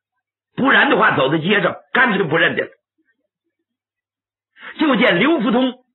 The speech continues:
满身僧衣呀，手里拿着素珠，红光满面，鬓发洁白，迈步来到于廷玉面前：“于施主，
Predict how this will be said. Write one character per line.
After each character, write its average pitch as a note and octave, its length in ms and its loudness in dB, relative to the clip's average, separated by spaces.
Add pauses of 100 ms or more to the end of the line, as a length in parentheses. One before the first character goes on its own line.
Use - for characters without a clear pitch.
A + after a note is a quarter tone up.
(340)
满 C#3 520 -2
身 G#3 320 -2
僧 F3 420 -6
衣 D3+ 160 -12
呀， C#3+ 140 -8 (560)
手 G3+ 260 0
里 D3 160 -4
拿 C3 240 -4
着 G#3+ 140 -4
素 G3+ 300 -12
珠， F3+ 260 -14 (760)
红 E4 640 0
光 D#4+ 320 0
满 G3+ 220 -2
面， C#4+ 240 -2 (1080)
鬓 F3 380 0
发 B2+ 260 -8
洁 D#3+ 240 -6
白， E3 260 -8 (880)
迈 E3 360 0
步 D3+ 180 -2
来 D3 160 0
到 D3 120 0
于 C#3+ 280 -6
廷 F#3 240 -6
玉 G#3 120 -4
面 D#3 260 -6
前 A#2+ 280 -10 (520)
：“于 G3+ 300 -2
施 F3+ 180 0
主， E3 100 0